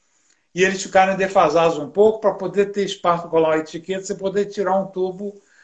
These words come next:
sem, sem mexer nos outros, né? <laughs> Aí fizemos um desenho, mostramos pra ele, "Se você não quer fazer um projeto assim, a gente arruma todo o escritório." Aí ele topou, né?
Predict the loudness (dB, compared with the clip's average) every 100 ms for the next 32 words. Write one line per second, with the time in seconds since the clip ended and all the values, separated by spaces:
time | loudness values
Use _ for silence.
0 | _ -6 0 0 -2 -6 -4 -4 -4 -4
1 | -2 -4 -4 -4 -4 -4 -10 -20 _ _
2 | _ -10 -8 -6 -4 -4 2 2 2 0
3 | 0 0 0 2 2 0 0 -2 0 0
4 | 0 0 0 2 2 0 -2 -4 -2 -2
5 | 0 0 0 0 2 2 2 -2 -6 -6
6 | -6 -6 -6 -6 -8 -12 -14 _ _ _
7 | _ 2 4 4 0 -6 -8 -2 2 4
8 | 2 -6 -14 _ _ _ _ _ 2 4
9 | 4 2 2 0 0 2 2 -2 -4 2
10 | 2 6 6 6 2 -4